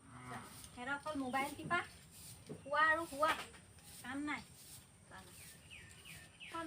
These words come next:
মই কৰিব লাগিব চব। ৰাতিপুৱা ভাতৰ পৰা পানীলৈকে,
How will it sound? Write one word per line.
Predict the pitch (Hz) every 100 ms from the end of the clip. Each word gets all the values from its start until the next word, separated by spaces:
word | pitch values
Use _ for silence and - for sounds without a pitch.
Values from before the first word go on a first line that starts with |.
| 311
মই | 254 269 320
কৰিব | 320 285
লাগিব | 247 226
চব। | - - - - - - - - - - - - - - - - - - - - - - - - - - - - - - - - - - - - -
ৰাতিপুৱা | - 226 - 320 349
ভাতৰ | 254 233 277
পৰা | 311 330
পানীলৈকে, | 269 233 294 330 330 339